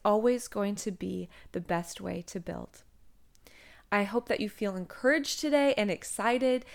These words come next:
to maybe start working on some things for your brand or business. And as always, keep shining. Hold on one second. I want to stop you right there. If you own a business or have a personal brand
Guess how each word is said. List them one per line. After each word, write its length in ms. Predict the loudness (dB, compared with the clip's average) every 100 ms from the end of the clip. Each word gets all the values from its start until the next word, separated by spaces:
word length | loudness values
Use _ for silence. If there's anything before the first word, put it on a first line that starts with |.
| -14
to 100 | -4
maybe 340 | 0 0 0 -4
start 380 | -4 -2 -2
working 340 | 0 0 -2 -6
on 120 | -4
some 160 | -6 -6
things 280 | -6 -6
for 140 | -6 -6
your 220 | -2 -4
brand 360 | -4 -4 -6 -8
or 100 | -6
business. 680 | -6 -4 -4 -6 -10 -14 -16 -20 -20 -10
And 180 | -6 -6
as 300 | -6 -8 -8 0
always, 640 | 4 4 2 -2 -8 -18 -20 -20 -20 -18
keep 200 | -8 -6
shining. 500 | -4 -4 -6 -8 -10 -16 -20 -20 -20 -20 -20 2
Hold 220 | 6 8
on 240 | 8 6 4
one 220 | 4 4
second. 340 | 4 2 2 2
I 100 | 4
want 120 | 2
to 60 |
stop 340 | 0 0 0 0
you 80 | 2
right 260 | 2 2 -2
there. 240 | -4 -2
If 160 | -4 2
you 160 | 4 4
own 200 | 4 4
a 100 | 2
business 520 | 2 0 0 -4 -2 4
or 200 | 4 4
have 160 | 0
a 60 | -4
personal 400 | -4 -6 -2 -2
brand 400 | 0 0 0